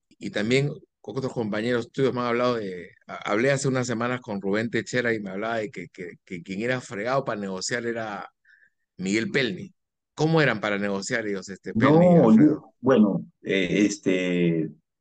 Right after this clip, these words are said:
Speaker 2: eh, yo te cuento un poco, ¿no? Si tienes tiempo. <laughs> Cuando yo
Speaker 1: Sí.
Speaker 2: llego, este, a-, al club, entonces, este, veo la puerta en el Lolo y todo lo demás, <laughs>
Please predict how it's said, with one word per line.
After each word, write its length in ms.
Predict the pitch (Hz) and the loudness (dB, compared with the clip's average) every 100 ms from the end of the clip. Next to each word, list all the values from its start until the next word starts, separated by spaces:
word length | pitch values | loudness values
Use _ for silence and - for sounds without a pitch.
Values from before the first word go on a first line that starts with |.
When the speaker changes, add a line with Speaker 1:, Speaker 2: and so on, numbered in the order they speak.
| _ - | _ -12
Speaker 2:
eh, 500 | 98 95 95 95 - _ _ _ - | -8 -8 -8 -12 -16 _ _ _ 0
yo 160 | 123 143 | 2 4
te 140 | 147 | 4
cuento 280 | 165 170 160 | 4 6 4
un 100 | 147 | 4
poco, 300 | 160 156 127 | 2 2 2
¿no? 300 | 147 214 220 - _ _ _ _ _ _ - | 4 4 0 -4 _ _ _ _ _ _ -4
Si 180 | 101 92 | 0 4
tienes 260 | 131 117 | 4 6
tiempo. 480 | 156 165 160 170 175 | 6 6 4 0 -2
<laughs> 640 | - - _ - - _ | -8 -20 _ -20 -20 _
Cuando 260 | - 120 117 | 4 6 6
yo 160 | 135 160 | 6 8
Speaker 1:
Sí. 20 | |
Speaker 2:
llego, 640 | 170 170 170 190 - - _ _ _ _ _ - | 8 6 6 2 -2 -10 _ _ _ _ _ 0
este, 1040 | 101 98 - 101 98 98 95 92 90 87 - _ _ - - | 0 0 0 2 2 2 0 0 -2 -4 -8 _ _ -16 -8
a-, 200 | - 90 - | -4 -2 2
al 200 | 104 110 | 2 4
club, 420 | 160 151 - - _ _ _ _ _ _ - | 6 6 2 -8 _ _ _ _ _ _ -12
entonces, 560 | 87 87 107 113 110 | -8 -2 0 2 2
este, 340 | 110 98 98 90 | 2 -2 -2 2
veo 200 | 107 117 | 4 6
la 180 | 117 - | 4 4
puerta 260 | 135 - | 2 4
en 100 | 120 | 4
el 100 | 113 | 6
Lolo 300 | 117 139 139 | 8 8 6
y 100 | 113 | 4
todo 120 | 113 120 | 4 4
lo 120 | 117 | 4
demás, 680 | 113 117 131 135 - - _ _ _ _ _ | 4 4 2 0 -4 -16 _ _ _ _ _
<laughs> 0 | _ | _